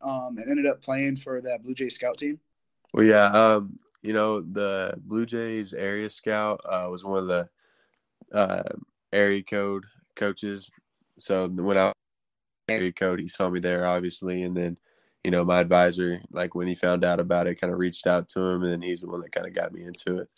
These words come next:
Speaker 1: Okay, so you say you, you also played at area code. So what was that like? Obviously, I hear a lot of great stories about the area code games. Um, so how'd you get connected with the area code? When did you find out you were playing? And then what was that overall experience like for you?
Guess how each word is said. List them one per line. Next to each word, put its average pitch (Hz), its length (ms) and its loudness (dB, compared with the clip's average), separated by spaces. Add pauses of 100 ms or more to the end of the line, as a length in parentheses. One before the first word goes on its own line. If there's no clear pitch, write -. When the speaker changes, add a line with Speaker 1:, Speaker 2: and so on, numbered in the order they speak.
(1120)
Speaker 1:
Okay, 123 260 0
so - 120 2
you 180 80 8
say 220 180 4
you, 220 140 2
you 185 180 2
also 185 220 4
played 180 240 2
at 147 120 0
area 147 260 2
code. 135 360 -6 (340)
So 175 140 4
what 262 160 8
was 202 160 2
that 165 240 6
like? 131 240 -2
Obviously, 175 440 -2
I 165 60 -2
hear 208 140 -2
a 185 40 0
lot 170 200 2
of 147 100 -6
great 151 220 -4
stories 151 520 -4
about 139 160 -8
the 143 100 -10
area 139 320 -6
code 139 240 -10
games. 131 440 -8 (460)
Um, 139 180 0
so 143 160 -4
how'd 196 220 2
you 202 80 -4
get 180 120 -2
connected 180 280 -6
with 175 100 -8
the - 80 -2
area 160 240 2
code? 156 260 2
When 147 180 0
did 160 60 -4
you 160 100 -2
find 156 240 -4
out 147 160 0
you 143 100 0
were 135 60 -2
playing? 139 520 -4
And 131 100 -6
then 131 100 -4
what 156 140 2
was 170 140 -2
that 147 160 2
overall 139 360 -2
experience 117 540 -8
like 117 180 -8
for 104 220 -14
you? 107 120 -10